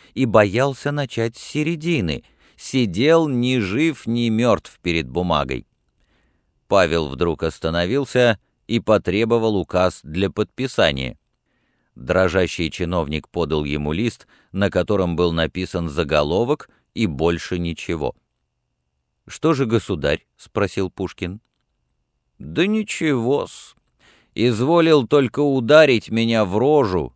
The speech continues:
и вышел". "А что же диктовал вам государь?" спросил вновь Пушкин. "Хоть убейте, не могу сказать.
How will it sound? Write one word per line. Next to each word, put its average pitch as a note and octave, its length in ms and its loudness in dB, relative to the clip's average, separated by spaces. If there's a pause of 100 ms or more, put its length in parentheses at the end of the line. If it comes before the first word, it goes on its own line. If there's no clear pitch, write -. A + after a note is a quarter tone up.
(120)
и B2 140 -4
вышел". D#2 520 -6 (1160)
"А B2+ 160 2
что - 520 0
же F#2 160 -2
диктовал G2 600 0
вам D2+ 220 -2
государь?" F#2 440 0
спросил D#2 500 -4
вновь C2+ 280 -8
Пушкин. B1+ 520 -8 (840)
"Хоть A2 520 -2
убейте, A2 960 -2
не F#2 240 -4
могу C2+ 360 -4
сказать. B1 640 -6